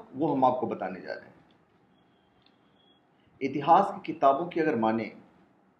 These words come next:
तो रानी पद्मावती को उनके साहस और गौरव गाथा का बृहद इतिहास रहा है। राजा गंधर्व सेन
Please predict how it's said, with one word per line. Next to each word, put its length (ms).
तो 60
रानी 260
पद्मावती 680
को 840
उनके 220
साहस 500
और 120
गौरव 340
गाथा 280
का 140
बृहद 460
इतिहास 440
रहा 100
है। 140
राजा 340
गंधर्व 380
सेन 400